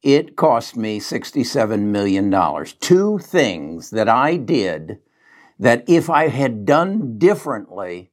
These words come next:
I'd have sixty-seven million dollars in my pocket right now or in my portfolio right now. And I, I think it's, it's simple things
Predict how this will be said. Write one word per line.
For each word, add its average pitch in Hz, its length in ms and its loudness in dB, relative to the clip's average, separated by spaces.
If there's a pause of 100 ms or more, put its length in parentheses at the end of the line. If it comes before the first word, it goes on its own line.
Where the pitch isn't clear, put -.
(380)
I'd 127 300 2
have 110 380 -2
sixty-seven 120 1200 0
million 131 560 4
dollars 87 640 0 (180)
in 110 220 0
my 110 160 2
pocket 92 560 -2
right 98 260 0
now 80 220 -6
or 156 280 4
in 139 240 2
my 120 260 2
portfolio 85 920 -6
right 85 320 -4
now. 78 380 -8 (580)
And 131 200 6
I, 127 160 -4
I 135 160 4
think 170 260 0
it's, - 240 -2 (220)
it's 160 420 0
simple 220 800 2 (240)
things 120 760 -2